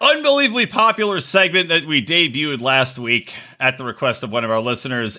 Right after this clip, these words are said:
Am I the Asshole?, where we take questions off of the Reddit boards of Am I the Asshole? We have recorded the very first Patreon show. I will go live later tonight with this. I'm gonna edit it when we're done recording here.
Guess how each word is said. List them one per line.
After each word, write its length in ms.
Am 280
I 140
the 160
Asshole?, 360
where 100
we 120
take 380
questions 680
off 220
of 120
the 100
Reddit 320
boards 280
of 80
Am 200
I 60
the 140
Asshole? 420
We 400
have 400
recorded 420
the 60
very 300
first 260
Patreon 480
show. 320
I 180
will 200
go 240
live 400
later 300
tonight 380
with 140
this. 260
I'm 60
gonna 160
edit 240
it 180
when 120
we're 80
done 180
recording 360
here. 280